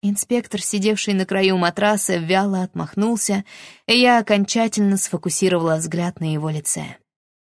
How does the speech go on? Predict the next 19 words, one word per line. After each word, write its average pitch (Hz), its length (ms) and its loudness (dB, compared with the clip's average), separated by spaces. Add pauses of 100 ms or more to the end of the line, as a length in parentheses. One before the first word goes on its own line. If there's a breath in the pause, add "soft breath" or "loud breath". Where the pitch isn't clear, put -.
(340)
Щетина, 185 760 -4 (320)
широкие 180 680 -2
брови, 185 580 -2 (460)
красивая 190 800 -2
линия 190 520 0
челюсти. 196 880 -4 (800 loud breath)
Взгляд 220 520 0
человека, 208 600 0
чувствующего 196 800 -2
себя 180 380 -4
виноватым. 170 720 -6 (680)
Почему 214 400 0
он 247 120 -2
выглядит 208 600 0
добрым, 196 460 0
только 233 340 -2
когда 208 340 0
мне 214 180 0
плохо? 202 640 0